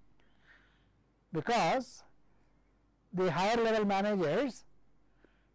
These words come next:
are highly paid, they have lots of things to do, and they don't have time to wade through a whole lot of irrelevant thing which is not, uh, presented with brevity or brief.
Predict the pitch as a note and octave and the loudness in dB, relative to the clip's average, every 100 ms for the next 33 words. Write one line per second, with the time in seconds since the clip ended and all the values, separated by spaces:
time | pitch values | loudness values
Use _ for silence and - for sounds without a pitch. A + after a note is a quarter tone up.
0 | _ _ _ _ - G3 F3+ A3+ B3 B3 | _ _ _ _ -2 0 2 2 0 -2
1 | - G3 A3+ A#3 G3+ F#3 F3+ G3+ G#3+ A3+ | 0 2 2 0 0 2 2 0 0 -4
2 | - G3+ F#3 F#3 D#3+ G#3 D#3+ C4+ - - | -2 -4 -4 -2 0 2 2 0 -4 -18
3 | - - - - - G#3 G3+ C4 C#4+ B3 | -20 -20 -20 -20 -6 -2 0 2 2 2
4 | B3 G#3 - - G#3 A#3+ C4+ A3+ G3 G3+ | 0 -2 -12 -4 0 2 2 0 0 2
5 | A#3+ - - B3+ C#4 B3 - - - _ | 0 -4 -4 -2 -2 -4 -12 -20 -20 _
6 | - F#3+ F3+ B3 A#3+ A#3 A#3 G3+ G#3+ A3 | -6 -2 0 2 2 2 2 2 2 2
7 | A3 A3 G#3+ G3 - - - _ _ _ | 2 2 -2 -6 -14 -20 -20 _ _ _
8 | _ _ _ - G#3 G#3+ G#3 F3 G3 F3+ | _ _ _ 0 2 2 0 0 0 0
9 | G3+ G3 - G3+ F#3 F#3+ F#3 F#3 E3+ - | 0 -2 -2 0 2 4 2 2 0 -4
10 | - - - _ - F#3 G3 G#3 G#3 G#3 | -20 -20 -20 _ -4 0 0 0 2 0
11 | F#3 - - - - G3 E3 E3 F3+ F#3+ | 0 -8 -20 -20 -8 -4 0 0 2 0
12 | D3 - - - - F3+ D#3+ C#3+ - E3+ | -2 -10 -16 -20 -4 -2 -2 -4 -4 0
13 | D#3 | 0